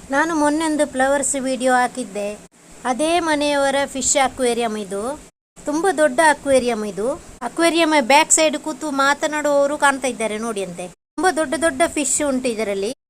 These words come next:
ಕಲರ್ ಕಲರ್ ಫಿಶ್ ತುಂಬ ಚೆನ್ನಾಗಿದೆ ನೋಡ್ಲಿಕ್ಕೆ.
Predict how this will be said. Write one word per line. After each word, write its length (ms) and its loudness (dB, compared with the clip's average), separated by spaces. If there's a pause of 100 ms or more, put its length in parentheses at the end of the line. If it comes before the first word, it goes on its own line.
(100)
ಕಲರ್ 280 2
ಕಲರ್ 380 0
ಫಿಶ್ 480 -4
ತುಂಬ 280 -4
ಚೆನ್ನಾಗಿದೆ 580 -4
ನೋಡ್ಲಿಕ್ಕೆ. 540 -8